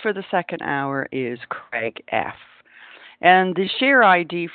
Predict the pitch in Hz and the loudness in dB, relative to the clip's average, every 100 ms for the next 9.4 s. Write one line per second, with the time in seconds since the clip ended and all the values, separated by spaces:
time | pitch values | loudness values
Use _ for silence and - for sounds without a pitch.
0 | - 151 147 147 156 165 - - 160 131 | -4 -2 -2 2 2 2 -6 -10 -10 -2
1 | 135 117 123 165 185 151 156 175 202 165 | 0 0 -2 -6 -8 -2 2 2 2 2
2 | 139 139 143 151 147 147 165 - 208 - | 4 2 -2 -4 2 2 2 -6 -14 -14
3 | - 196 180 - _ 143 - 151 143 139 | -12 -8 -6 -8 _ -14 -2 -2 0 -4
4 | 139 135 131 135 139 151 202 262 277 - | -2 -2 -4 -4 -4 -2 -2 -4 -6 -12
5 | - - - _ 175 165 143 139 196 170 | -20 -20 -20 _ 4 6 6 4 0 -4
6 | - _ 160 156 151 151 185 233 - 185 | -14 _ -2 2 4 4 2 -6 2 4
7 | 156 147 147 170 175 - - 247 - - | 4 2 -2 -8 -10 -14 -8 -8 -6 -2
8 | 214 208 202 202 190 _ - 185 - 180 | -2 0 -4 -4 -10 _ -10 -10 -12 -16
9 | 170 - 123 - | -14 -4 -4 -4